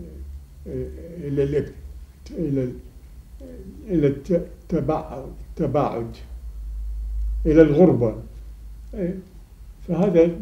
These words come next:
شيء طبيعي. إنما في الحقيقة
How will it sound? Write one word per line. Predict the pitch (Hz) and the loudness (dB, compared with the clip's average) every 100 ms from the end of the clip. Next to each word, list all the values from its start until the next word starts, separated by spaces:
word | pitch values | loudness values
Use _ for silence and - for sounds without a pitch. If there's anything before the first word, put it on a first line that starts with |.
| - | -8
شيء | - - 202 - | -8 4 6 6
طبيعي. | 185 170 190 147 110 123 - - - | 4 6 6 4 2 -8 -12 -14 2
إنما | 208 196 185 165 156 170 - - - - - - - - - - - - - - - - - - - - - - - - | 6 10 10 8 4 0 -6 -16 -20 -20 -20 -20 -20 -20 -20 -18 -18 -20 -20 -18 -18 -18 -18 -18 -18 -18 -18 -20 -20 -4
في | - | 4
الحقيقة | 180 - - 175 160 170 175 | 4 4 0 2 2 2 -4